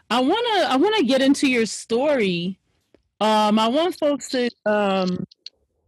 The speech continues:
to, to hear this. This is, like, such a phenomenal story. Um, and basically it's how, it's, it's,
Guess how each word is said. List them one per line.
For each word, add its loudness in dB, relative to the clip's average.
to, 0
to 2
hear -2
this. -2
This -4
is, 0
like, -2
such -4
a -2
phenomenal 0
story. -2
Um, -2
and 2
basically -2
it's -2
how, 0
it's, -4
it's, -4